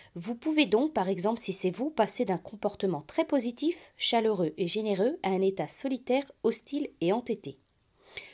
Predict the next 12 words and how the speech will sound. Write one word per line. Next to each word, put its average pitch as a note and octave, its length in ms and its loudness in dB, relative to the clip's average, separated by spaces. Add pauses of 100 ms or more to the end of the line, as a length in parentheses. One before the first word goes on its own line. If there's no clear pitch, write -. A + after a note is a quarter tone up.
Prenez D4+ 240 8
garde C#4+ 260 6
aux G#3+ 60 4
répercussions A3+ 680 0
que B3+ 140 -4
vous F3+ 160 -6
déclenchez. A3 600 -6 (600)
Vous B3 180 4
avez D#4 160 6
besoin C4+ 360 2
de A#3+ 80 0
canaliser A#3+ 680 -2